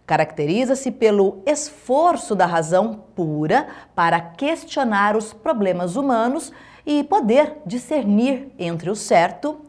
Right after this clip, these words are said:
e o errado. Conhecimento religioso. Conhecido como conhecimento teológico,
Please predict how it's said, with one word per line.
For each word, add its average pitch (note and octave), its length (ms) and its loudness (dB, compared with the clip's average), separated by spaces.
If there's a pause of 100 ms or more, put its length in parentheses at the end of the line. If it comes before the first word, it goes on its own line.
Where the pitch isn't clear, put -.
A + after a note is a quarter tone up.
e D3 160 -4
o C#3 120 -2
errado. F3 560 0 (280)
Conhecimento B3 1000 0
religioso. G#3+ 1080 -6 (320)
Conhecido F4 920 4
como B3+ 220 0
conhecimento C4 600 -2
teológico, A3 800 4